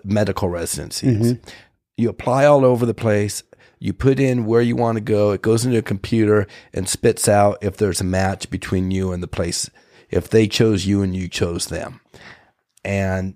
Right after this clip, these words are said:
Speaker 1: if it doesn't work out, then you just start making phone calls the Monday after and you find one that's open.
Speaker 2: Yeah.
Speaker 1: And I was chosen to be here in Utah. So we came back happily.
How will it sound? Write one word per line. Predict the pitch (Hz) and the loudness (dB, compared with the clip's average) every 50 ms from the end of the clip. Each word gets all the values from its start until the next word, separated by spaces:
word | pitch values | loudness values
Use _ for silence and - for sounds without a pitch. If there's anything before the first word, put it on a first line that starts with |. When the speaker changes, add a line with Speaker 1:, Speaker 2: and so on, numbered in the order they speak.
| _ | _
Speaker 1:
if | - 104 92 - | -2 -2 -2 -2
it | 110 90 | -2 -2
doesn't | 101 107 107 101 113 104 | 2 2 2 2 2 0
work | 107 107 98 - | 0 0 0 2
out, | 107 104 104 107 107 107 - - 92 | 2 4 6 6 4 4 2 0 -2
then | 95 95 98 98 95 95 | 0 0 2 2 2 0
you | 95 92 | 0 -2
just | 95 98 90 - - | -2 -2 -2 -2 0
start | 107 98 92 95 | 0 -2 -2 -2
making | 95 92 - 95 90 | -6 -6 -6 -6 -4
phone | - 98 95 95 92 | -2 -2 -2 -2 -2
calls | - - 98 95 92 92 90 90 | 0 2 2 4 4 2 0 0
the | 101 | -2
Monday | 92 92 92 92 92 92 92 92 - | -2 0 0 0 0 -2 -2 -2 0
after | 92 92 95 90 - - - 98 95 98 98 _ _ - - - - _ _ _ - | 0 0 0 0 -2 0 0 2 2 2 0 _ _ -20 -20 -20 -20 _ _ _ -8
and | - 90 90 90 85 85 | -2 0 0 0 0 -2
you | 85 87 - _ _ _ _ _ - - _ _ _ _ - | -2 -4 -6 _ _ _ _ _ -20 -20 _ _ _ _ -10
find | - - 101 90 90 90 | -4 -2 0 0 0 0
one | 87 87 87 85 | -2 -4 -4 -4
that's | 80 - - | -4 -2 -2
open. | - 82 - - - 78 110 - - _ _ _ | -2 -2 -4 -8 -10 -12 -12 -14 -20 _ _ _
Speaker 2:
Yeah. | - 127 127 120 110 87 - - - _ - | 2 4 4 4 4 2 -2 -12 -20 _ -8
Speaker 1:
And | - 92 92 95 92 92 - _ _ _ _ _ _ _ - | -4 -2 0 0 0 -2 -6 _ _ _ _ _ _ _ 0
I | 98 95 95 95 95 95 | 2 2 2 4 2 2
was | 95 98 98 95 95 92 92 90 - - - - - | 2 0 0 0 0 0 -2 -2 -2 -4 -6 -8 -6
chosen | - - 113 98 98 90 95 90 | 0 0 2 2 2 2 0 0
to | 87 92 | -2 -2
be | 90 92 92 | -4 -4 -4
here | - - 95 92 92 | -2 0 0 0 0
in | 92 92 | -2 -2
Utah. | 90 90 87 - - 90 90 95 110 - _ _ _ _ _ - - - - - - _ _ _ _ _ _ _ _ _ _ _ _ _ _ _ _ _ _ _ _ _ _ _ - | -4 -4 -4 -4 -2 -2 0 -2 -2 -4 _ _ _ _ _ -20 -20 -20 -20 -20 -20 _ _ _ _ _ _ _ _ _ _ _ _ _ _ _ _ _ _ _ _ _ _ _ -10
So | - - 127 120 117 120 120 | -4 0 4 4 4 4 4
we | 117 123 127 127 | 2 2 0 0
came | 127 - 139 131 127 | 0 0 -2 0 0
back | 135 135 143 - | 0 0 -2 -2
happily. | - - 131 - - - 127 139 147 - | -2 -2 -2 0 -2 -2 -4 -4 -4 -6